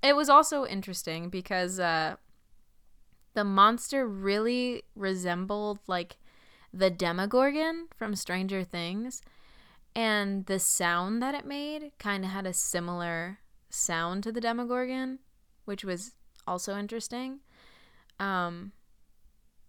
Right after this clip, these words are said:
but I just, I don't know, man. Like, I wanted more of that monster. That monster was awesome, but why was his only purpose to bother Jeremy Gardner? <laughs> Like, what?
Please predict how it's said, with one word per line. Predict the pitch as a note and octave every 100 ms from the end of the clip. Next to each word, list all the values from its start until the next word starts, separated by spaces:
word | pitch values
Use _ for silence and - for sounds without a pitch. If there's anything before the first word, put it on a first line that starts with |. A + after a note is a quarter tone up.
| _ - _ -
but | - C4+
I | C#4+
just, | D4 - - - -
I | C#4
don't | D4+
know, | E4+ F4
man. | A3 G3 A3
Like, | A#3+ B3+
I | B3
wanted | B3 C#4 C4+
more | A3+ C4
of | D4
that | A3 D#3+
monster. | F3 F3+ G3+
That | B3
monster | D4 D4+ D4
was | C#4 -
awesome, | - B3 C4+ A#3+ E3 D#3 G3+ - - -
but | A#3+ C4
why | C#4 D4+
was | D4+ C#4+
his | C4+
only | C4+ C4+
purpose | B3+ C4 C#4 -
to | B3+
bother | F#3+ F3 G#3+ B3 G#3+ F#3 _ _ - G3+
Jeremy | G3 G#3+ B3 A#3+
Gardner? | G3+ A3+ C#4+ - B3+
<laughs> |
Like, | C4 G#3+
what? | F#3 F3 B3+ D#4+ E4